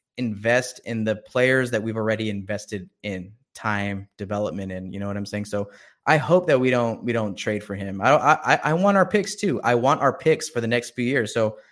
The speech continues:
I don't wanna trade assets, a, a dump truck of assets for, for Ben Simmons. All right, guys. So what we're, okay, before we move on, Raleigh asks, uh, "How do Joe Wieskamp fit in our lineup?" He doesn't this season.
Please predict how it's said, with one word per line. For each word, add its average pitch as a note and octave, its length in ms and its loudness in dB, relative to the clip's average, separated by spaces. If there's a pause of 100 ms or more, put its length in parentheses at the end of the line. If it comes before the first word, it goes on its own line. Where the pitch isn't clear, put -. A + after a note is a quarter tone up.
(140)
I C3+ 120 4
don't D3+ 180 4
wanna C#3 300 4
trade C3+ 460 2 (100)
assets, A#2 720 0
a, G#2+ 200 -4
a A#2 60 -6
dump A2+ 260 -4
truck A2 260 -6
of G2+ 80 -6
assets G2+ 420 -4
for, G2+ 340 -10 (100)
for G#2+ 120 -4
Ben G#2 240 -2
Simmons. G#2 340 -8 (420)
All D#3 80 6
right, D3+ 160 8
guys. D3 260 6
So C#3 460 6
what C#3 180 0
we're, D#3+ 280 0 (160)
okay, A2+ 180 0 (280)
before E3+ 280 4
we E3 60 0
move D3+ 180 2
on, C3+ 180 6
Raleigh C3+ 280 6
asks, B2+ 640 0
uh, A#2 320 4
"How C#3 260 4
do B2 460 -2
Joe A#2+ 260 2
Wieskamp A#2 480 0
fit A2+ 160 0
in A2+ 60 -4
our A2 100 2
lineup?" A2+ 320 0
He C#3+ 80 -6
doesn't B2+ 400 0
this A#2 180 -4
season. B2 380 -8